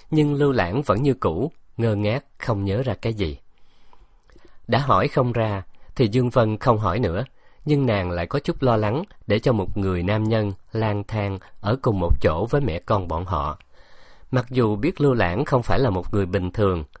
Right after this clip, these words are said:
nàng cũng chưa ý thức được việc Lưu Lãng tự chữa trị tay của hắn có khó hay không. Cho dù biết là rất khó, nàng cho rằng chỉ cần cho chuyên gia chữa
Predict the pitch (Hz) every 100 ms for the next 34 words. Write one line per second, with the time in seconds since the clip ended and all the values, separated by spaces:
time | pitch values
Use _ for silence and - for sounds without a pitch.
0 | - - - 95 90 82 82 90 117 117
1 | 107 117 139 170 - 90 - - - -
2 | 104 101 - 131 120 85 92 139 95 90
3 | 98 101 104 90 - 110 98 - 107 113
4 | 139 - - 123 - 104 143 120 95 107
5 | 85 - - - - - - - - -
6 | - - 143 123 104 95 85 - 104 92
7 | 160 - 123 165 - - - - - 110
8 | 101 92 92 123 113 95 80 - - -
9 | 117 - 104 87 - 107 98 - 123 110
10 | 107 101 92 - 85 87